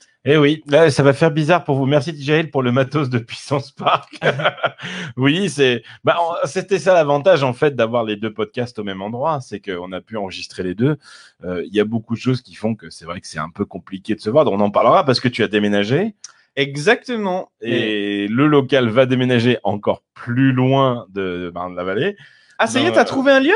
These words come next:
Speaker 1: je pense.
Speaker 2: Ah !
Speaker 1: Je pense. Mais,
Speaker 2: Je sais que
Speaker 1: euh,
Speaker 2: t'étais en balance entre deux.
Speaker 1: Ouais, bah, au final, euh, il y en a un des deux qui, qui est parti plus vite que l'autre.
Speaker 2: Ah.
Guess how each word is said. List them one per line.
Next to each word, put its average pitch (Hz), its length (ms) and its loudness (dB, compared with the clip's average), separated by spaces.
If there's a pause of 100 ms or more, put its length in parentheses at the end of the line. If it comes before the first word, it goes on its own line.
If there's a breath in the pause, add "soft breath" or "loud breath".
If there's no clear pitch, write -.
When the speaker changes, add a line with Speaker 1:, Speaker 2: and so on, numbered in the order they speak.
(120)
Speaker 1:
je 110 160 0
pense. - 640 -6
Speaker 2:
Ah ! 202 920 4
Speaker 1:
Je 120 60 -4
pense. - 260 -16
Mais, 107 200 0
Speaker 2:
Je 101 40 2
sais 95 120 2
que 92 60 0
Speaker 1:
euh, - 40 -4
Speaker 2:
t'étais 202 200 -2
en 143 400 2
balance 165 680 0
entre 151 260 -8
deux. 139 340 -4 (160)
Speaker 1:
Ouais, 127 320 2
bah, 110 240 2
au 101 60 -4
final, 110 380 -8
euh, 98 180 -2
il 92 220 -10
y 95 40 -8
en 95 100 -8
a 95 120 -10
un 113 100 -4
des 107 120 -6
deux 110 160 -8
qui, 82 600 -16
qui 101 100 -16
est 95 40 -18
parti 120 300 -6
plus 120 140 -4
vite 120 180 -4
que 110 60 -4
l'autre. 131 200 -4 (200 loud breath)
Speaker 2:
Ah. - 160 -4